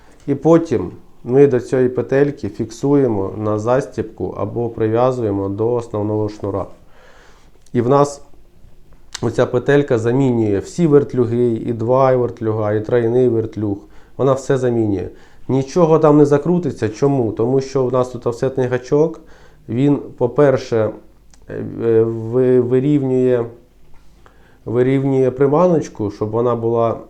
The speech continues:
щоб вона йшла так, як вона має йти. По-друге, він не, так не, не крутить. Ну, в мене нічого не закручується. Якщо у вас закручується, то я не знаю чому, можете ставити вертлюги. Але в мене оцей найкращий варіант.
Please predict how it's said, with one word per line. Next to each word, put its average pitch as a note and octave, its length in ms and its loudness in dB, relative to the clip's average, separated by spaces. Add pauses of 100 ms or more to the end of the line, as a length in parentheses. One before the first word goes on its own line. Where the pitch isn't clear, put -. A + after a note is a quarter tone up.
(160)
щоб A2 160 -6
вона A#2 180 -2
йшла A#2+ 280 -2
так, G#2+ 200 -4
як G#2+ 140 -8
вона A2 180 -2
має G#2 320 0
йти. G2+ 300 -6 (480)
По-друге, C3 640 2 (160)
він C3+ 340 0
не, B2+ 480 2 (200)
так B2+ 200 0
не, B2 340 0
не B2 140 0
крутить. A#2+ 560 -8 (920)
Ну, F#3+ 160 6
в G2+ 80 0
мене A3+ 240 6
нічого D3+ 400 2
не C3+ 100 2
закручується. G#2+ 840 -6
Якщо A2+ 260 0
у - 20 0
вас B2+ 140 0
закручується, A#2+ 800 -6
то C3+ 420 -4
я A2+ 160 -4
не A2 120 -4
знаю F#2+ 320 -6 (100)
чому, C#3+ 320 -4
можете A2+ 380 -6
ставити G#2 380 -6
вертлюги. G2 440 -12 (600)
Але A#2+ 260 2
в B2 60 -2
мене D3+ 340 4
оцей C3 420 0 (140)
найкращий A#2 640 -2
варіант. C3+ 520 0